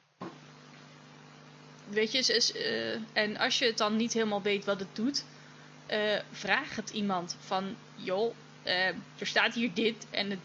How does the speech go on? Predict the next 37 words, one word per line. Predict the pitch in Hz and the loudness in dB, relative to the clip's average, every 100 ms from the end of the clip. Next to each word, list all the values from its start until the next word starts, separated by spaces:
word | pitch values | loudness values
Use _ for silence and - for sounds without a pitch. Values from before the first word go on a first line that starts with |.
| - | -8
zou | - 226 214 | 2 4 6
dit | 208 233 | 4 2
moeten | 233 233 | 2 2
doen, | 202 220 302 320 - - | 4 4 4 0 -8 -10
maar | 220 214 214 208 - - | 2 6 8 6 2 -6
ik | - - | -6 0
heb | 214 | 0
nog | 202 | 2
steeds | 226 233 | 2 2
geen | 202 | -2
fuck, | 226 - | -4 -2
geen | 233 | 0
idee | 208 196 196 | 2 2 2
wat | |
het | 196 | 0
doet. | 190 175 - - - - - | -4 -8 -12 -14 -20 -20 0
Hoe, | 226 233 | 2 2
hoe | - 226 | 2 2
werkt | 208 175 - | 4 4 2
dit?" | 160 - - - - - - - - - - - - - - - - - - | -8 -12 -18 -20 -20 -20 -20 -20 -20 -20 -20 -20 -20 -20 -20 -20 -20 -20 -10
En | - 196 208 202 | 0 0 0 -6
z-, | - 190 - | -6 -4 -4
zorg | 214 240 247 | 0 2 2
dat | 233 220 | 0 -2
je | 208 | 2
daar | 202 202 185 | 4 4 0
die | 202 | -2
uitleg | 214 247 190 185 - | 0 2 0 -2 -4
over | 185 180 190 | -4 -4 -2
vindt, | 208 226 | 0 0
want | 196 196 | -2 -2
geheid | - - - 240 320 | -4 0 4 4 4
dat | 285 240 | 2 0
het | 233 | 0
op | 226 | -2
je | 196 | 0
afkomt. | 160 - - - | -2 -4 -10 -10